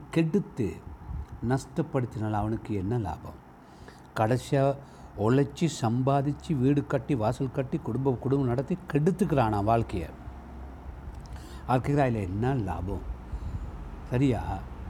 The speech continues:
"என்னத்தை," பாருங்க, "என்னத்தை குறித்தும் என் வார்த்தை, என், என்னை குறித்தும் என் வார்த்தையை குறித்து எவன் வெட்கப்படுகிறானோ, அவனை குறித்து மனுஷகுமாரனும் தம்முடைய மகிமையோடு,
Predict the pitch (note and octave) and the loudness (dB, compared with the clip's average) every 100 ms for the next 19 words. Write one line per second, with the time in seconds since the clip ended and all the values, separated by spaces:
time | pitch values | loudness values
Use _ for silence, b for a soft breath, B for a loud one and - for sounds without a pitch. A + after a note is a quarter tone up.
0 | - - - - A#2+ D#3 F3 - F#3 - | -10 -10 -10 -4 2 4 4 2 2 2
1 | C#3 C#3+ B2 A2+ C3+ A#2+ - B2 F3 - | 2 4 4 4 2 0 0 2 4 4
2 | F#3 - D#3 - D#3+ C3+ A#2 A#2+ C3 D#3 | 2 0 0 2 4 4 4 4 4 0
3 | G2+ B2 D#3+ F3 - B B B B - | 0 2 2 2 -2 B B B B -6
4 | - B2+ E3+ F#3+ F#3+ F#3 F#3 D#3+ A#2+ B2 | -2 4 4 4 2 2 4 6 6 6
5 | B2+ D3+ C#3+ - B2 C#3+ A#2+ A#2 A2+ A2+ | 4 2 2 0 -2 2 2 4 2 0
6 | - C3 B2 A2+ A2+ G#2 G#2 A#2 B2 B | -4 -2 0 2 0 0 0 -2 -4 B
7 | B B G#2 A#2+ C3+ C#3 B2+ D3+ A#2 F2 | B B 0 2 2 0 -4 -2 -2 0
8 | G2 D3 D3 - - F3+ D#3+ D3+ C#3 C#3+ | 0 2 0 -4 -6 -4 0 2 2 0
9 | B2+ A#2+ A#2+ A#2 G#2+ A2+ B2 B2+ C3 | -2 -2 0 -2 -2 -2 0 0 -2